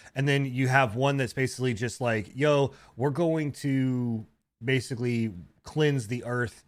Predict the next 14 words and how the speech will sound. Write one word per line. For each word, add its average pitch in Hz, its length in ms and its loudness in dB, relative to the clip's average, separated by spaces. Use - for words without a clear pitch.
of 120 260 -2
kind 127 220 -2
of 95 180 -8
shit." - 400 -6
They're 160 100 0
kind 190 140 0
of 156 60 0
the 156 60 2
explorer 117 720 -2
people 82 420 -14
or 101 100 -10
whatever 85 320 -8
else. - 300 -14
Um, 135 420 4